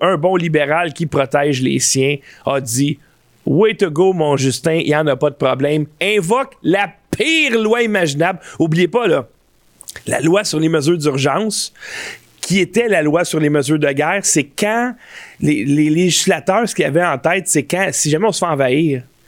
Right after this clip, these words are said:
puis on se fait bombarder, euh, tu sais, c'est vraiment une force extérieure qui attaque les Canadiens.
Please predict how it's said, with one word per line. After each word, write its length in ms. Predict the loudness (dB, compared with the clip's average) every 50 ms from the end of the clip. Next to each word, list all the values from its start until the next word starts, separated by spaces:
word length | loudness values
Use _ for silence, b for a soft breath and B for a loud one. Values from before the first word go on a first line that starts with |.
| B B B B B B B
puis 80 | -2 0
on 100 | 0 0
se 80 | 0
fait 140 | 0 0 0
bombarder, 640 | 0 0 0 0 0 -2 -4 -4 -2 -2 -2 -2 -2 -4
euh, 540 | -2 0 0 0 2 2 2 2 2 0 0 -4 -8 -14 _ _ b b b b b b b b b b
tu 40 |
sais, 180 | 0 0 0 0
c'est 240 | 0 0 0 2 2
vraiment 240 | 2 2 0 0 0
une 80 | -2
force 340 | -2 -2 -2 -2 -2 -2 -6 -6
extérieure 560 | -6 -6 -4 -2 -2 0 2 2 2 2 0
qui 100 | 0 -2
attaque 320 | -6 -4 -2 -4 -4 -2 -4
les 80 | -4
Canadiens. 460 | -2 -2 -2 -2 -2 0 0 0 -2